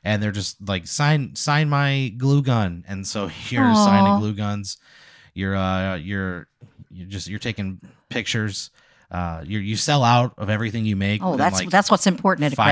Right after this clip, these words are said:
Speaker 2: craft fair.
Speaker 1: minutes. You,
Speaker 2: Yeah.
Speaker 1: you just kinda like,
Speaker 2: Yeah.
Speaker 1: "Well, I guess I don't need to be here anymore." And you pack up and leave.
Speaker 2: Uh-huh.
Speaker 1: Right. So things are going really well. Polymom takes off. Uh, and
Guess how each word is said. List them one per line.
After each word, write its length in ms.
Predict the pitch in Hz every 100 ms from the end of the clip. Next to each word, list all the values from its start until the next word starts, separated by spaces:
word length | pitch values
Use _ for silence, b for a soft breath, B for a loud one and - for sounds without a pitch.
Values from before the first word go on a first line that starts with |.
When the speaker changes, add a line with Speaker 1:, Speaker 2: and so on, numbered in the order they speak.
| 123
Speaker 2:
craft 40 |
fair. 120 | 101 101
Speaker 1:
minutes. 260 | 113 -
You, 100 | 95
Speaker 2:
Yeah. 120 | 104 101
Speaker 1:
you 40 |
just 140 | 113 -
kinda 140 | 110
like, 120 | 95
Speaker 2:
Yeah. 200 | 117 120 - _ b b b b b b -
Speaker 1:
"Well, 360 | 120 156 151 - -
I 60 | 113
guess 160 | 143
I 20 | 151
don't 160 | 151
need 140 | 143 156
to 60 |
be 160 | 143 185
here 200 | 165 147
anymore." 460 | 143 143 139 139 131
And 100 | 104
you 60 |
pack 320 | 104 107 104
up 200 | 107 104
and 120 | 98 92
leave. 440 | 98 101 95 -
Speaker 2:
Uh-huh. 380 | 139 156 160 269 - _ _
Speaker 1:
Right. 220 | 95 98 95 b b b b _ -
So 120 | -
things 180 | 123 117
are 60 |
going 220 | 110 107 95
really 180 | 92
well. 220 | 90 90 85
Polymom 520 | 117 120 113 110 104
takes 240 | 107 101
off. 320 | 104 95 92 - b b b b b b -
Uh, 440 | 92 90 85 73 - _ _ _ -
and 480 | 92 98 90 90